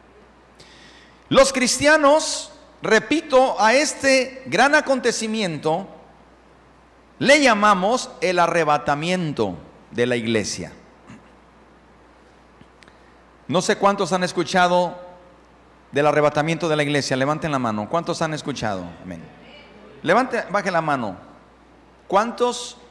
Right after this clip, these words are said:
han entendido de los que levantaron la mano plenamente lo que es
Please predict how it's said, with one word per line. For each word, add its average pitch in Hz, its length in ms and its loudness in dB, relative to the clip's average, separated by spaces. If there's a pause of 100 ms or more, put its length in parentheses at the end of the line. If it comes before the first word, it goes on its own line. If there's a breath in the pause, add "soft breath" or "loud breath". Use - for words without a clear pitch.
(160)
han 226 160 0
entendido 190 680 -6 (460)
de 143 100 -4
los 143 140 -6
que 156 80 -12
levantaron 147 380 -2
la 180 80 -2
mano 170 340 -6
plenamente 196 840 0
lo 160 220 -2
que 151 420 -8 (120)
es 185 340 -6